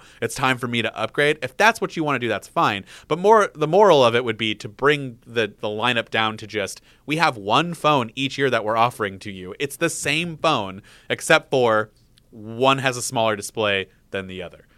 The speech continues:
And then I guess battery life, just because of the size differential, would,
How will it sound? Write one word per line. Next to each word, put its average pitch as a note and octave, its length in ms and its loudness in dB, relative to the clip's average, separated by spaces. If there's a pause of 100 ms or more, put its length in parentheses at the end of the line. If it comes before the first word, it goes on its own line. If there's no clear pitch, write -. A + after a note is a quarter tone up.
And A2+ 140 -4
then A2 160 -4
I G#2+ 80 0
guess A2 180 0
battery A2 400 4
life, G2 460 -2 (340)
just - 160 -10
because G2+ 280 -10
of F#2 100 -10
the F2+ 80 -12
size G2 360 -2
differential, F#2 540 -12
would, F2+ 180 -16